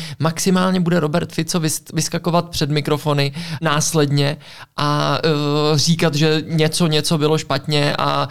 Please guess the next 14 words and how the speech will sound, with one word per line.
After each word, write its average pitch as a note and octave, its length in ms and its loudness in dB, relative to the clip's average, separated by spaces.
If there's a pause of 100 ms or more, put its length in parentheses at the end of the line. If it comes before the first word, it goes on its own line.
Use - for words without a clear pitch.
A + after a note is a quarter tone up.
(220)
někdo D3+ 300 2
je D#3 80 4
zase C#3+ 260 0
americký D3+ 520 0
agent D3 520 0
a D3+ 240 0 (300)
na E3 80 -10
to D#3+ 100 -4
už F3+ 120 -4
jsou F#3+ 140 -2
snad F3+ 220 -2
na F3 80 0
Slovensku F3+ 420 -2
zvyklí. D#3 440 -2